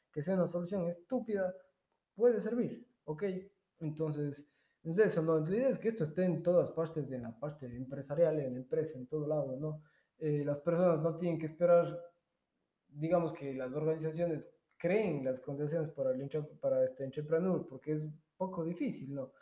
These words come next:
Entonces, la idea es que de una u otra forma el entrepreneur que me está escuchando en este momento, como es mi caso, eh, como yo, la, la idea es ir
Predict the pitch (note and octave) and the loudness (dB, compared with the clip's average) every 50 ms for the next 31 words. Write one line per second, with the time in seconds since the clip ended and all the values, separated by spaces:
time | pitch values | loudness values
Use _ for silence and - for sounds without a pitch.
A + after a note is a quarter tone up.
0 | - - - _ _ _ - D#3 D3+ D3+ D#3 D#3+ D#3+ D#3 D#3 D#3+ D#3 D3 D#3 D#3+ | -20 -20 -20 _ _ _ -6 -6 -4 0 2 2 0 0 0 0 0 4 6 6
1 | E3 F3+ F#3+ G3 G3+ G3+ F#3+ F#3+ F#3+ F#3+ - - E3+ D#3+ D#3 D3+ D3+ - - _ | 6 6 6 6 6 6 6 4 2 0 -4 -6 -6 -6 -6 -6 -8 -10 -14 _
2 | _ _ _ _ _ _ F3 D#3+ D3+ D3 D3 D3 E3 E3 E3 E3 F#3 G3 F#3+ F3+ | _ _ _ _ _ _ -10 -8 -8 -6 -2 4 6 6 6 6 4 4 4 4
3 | F3+ F#3 F3+ F3+ E3+ D#3+ F3 F#3 F3+ E3+ D3+ C#3+ D3 D3+ D#3+ D#3+ F3 E3+ E3+ F3+ | 4 4 2 0 0 0 0 0 2 0 0 0 0 0 2 4 4 4 4 4
4 | F3+ F3+ F#3+ F#3+ F#3 D#3+ D3+ - - C#3+ C#3 C3+ - - E3+ F3 - F3+ F3 - | 2 4 4 2 0 -2 -2 -4 -6 -8 -8 -8 -6 -8 -8 -6 -6 -8 -6 -4
5 | F#3+ F3+ E3 D#3+ D#3+ D3+ - D3+ D#3+ F3 F#3 G3+ G#3 G3 F#3 F3+ - E3+ E3+ - | -4 -4 -2 -4 -6 -6 -6 -4 -2 0 0 0 -2 -4 -4 -4 -4 -6 -6 -8
6 | - _ _ _ _ _ _ _ - A#2+ A#2 A#2+ C3+ D3+ D3 D3 C3+ C3 B2+ C3+ | -14 _ _ _ _ _ _ _ -12 -8 -4 -2 0 0 0 -2 -4 -6 -6 -6
7 | C3 - - E3+ F3 E3+ - - D#3+ D3+ D3+ - - _ _ _ _ _ _ _ | -4 0 2 2 2 2 0 -4 -6 -6 -6 -10 -16 _ _ _ _ _ _ _
8 | - - D#3+ D#3 D3+ D3 C#3+ C#3 C#3 C3+ C3 B2+ A#2+ A#2 A#2 A#2+ C3+ E3+ F#3 F3+ | -6 -4 0 0 0 0 0 0 -2 -4 -4 -8 -10 -10 -6 -2 0 2 2 2
9 | F3 F3+ - - - _ _ C3 C3+ D#3+ D#3+ D#3 D#3+ E3 D#3+ D#3 D3 D3+ D#3+ E3+ | 0 -2 -8 -14 -20 _ _ -8 -6 -4 -2 -2 -2 -2 0 0 0 2 4 4
10 | E3 E3 D#3+ D3+ D3+ - - - - F#3 F3 E3+ D#3+ D#3 - | 4 4 2 0 -2 -6 -12 -6 -2 0 2 2 0 -2 -6